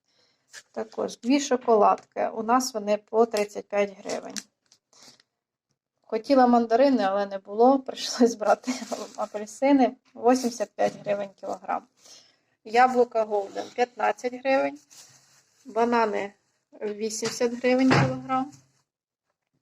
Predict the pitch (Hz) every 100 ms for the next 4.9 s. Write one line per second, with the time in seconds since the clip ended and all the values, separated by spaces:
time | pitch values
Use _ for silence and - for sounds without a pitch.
0 | _ _ _ _ - 285 302 - 254 240
1 | 233 - 226 254 - 233 208 196 - 147
2 | - - - - - 277 320 - 240 233
3 | 226 226 - _ - - - - - _
4 | - 226 226 240 233 220 220 214 220